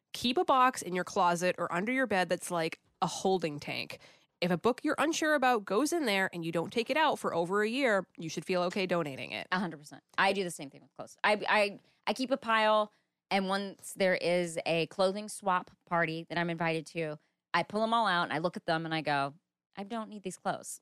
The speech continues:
Speaker 2: Like,
Speaker 1: Nope.
Speaker 2: it's, there's rarely something in there that I'm like, "Ooh, that's where that went." Like, it's mostly clothes
Speaker 1: It
Speaker 2: I've
Speaker 1: never
Speaker 2: completely forgotten about. Same with books. Like,
Speaker 1: Yep.
Speaker 2: if you, if I give away a pile of books, it's very rare that I go like, "Oh, I should go get that book again." But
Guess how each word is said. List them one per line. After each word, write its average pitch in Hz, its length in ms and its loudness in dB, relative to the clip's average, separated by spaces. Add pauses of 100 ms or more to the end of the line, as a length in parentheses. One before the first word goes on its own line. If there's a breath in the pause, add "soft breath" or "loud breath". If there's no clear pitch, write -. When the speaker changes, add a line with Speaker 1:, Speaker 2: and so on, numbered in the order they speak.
Speaker 2:
Like, 180 100 4
Speaker 1:
Nope. - 160 -4
Speaker 2:
it's, 208 240 -4 (200)
there's 247 220 4 (220)
rarely 311 520 0
something 220 280 -2
in 190 80 -2
there 180 160 2
that 170 80 2
I'm 170 120 -2
like, - 220 -6
"Ooh, 440 280 6
that's 359 240 2
where 208 100 2
that 151 200 4
went." 147 320 -2
Like, 165 200 0
it's 160 280 -4
mostly 185 340 -8
clothes 190 120 -2
Speaker 1:
It 180 60 0
Speaker 2:
I've 185 60 -2
Speaker 1:
never 175 260 2
Speaker 2:
completely 226 260 0
forgotten 175 320 0
about. 165 220 0 (400 soft breath)
Same 494 180 -2 (100)
with 226 120 -12
books. 233 480 2 (280)
Like, 233 120 4
Speaker 1:
Yep. 196 80 2
Speaker 2:
if 226 80 0
you, 269 320 2
if 247 180 -2
I 254 240 6
give 247 220 -2
away 214 260 4
a 208 60 2
pile 208 300 -2
of 185 60 -2
books, 190 200 -2
it's 185 100 -14
very 202 240 0
rare 180 240 2
that 175 100 2
I 160 80 2
go 160 220 0
like, 151 320 0
"Oh, 254 160 -10
I 247 120 -4
should 294 320 -16 (220)
go 202 200 -4
get 196 220 -6
that 147 280 -2
book 143 240 -2
again." - 420 -12
But 165 220 2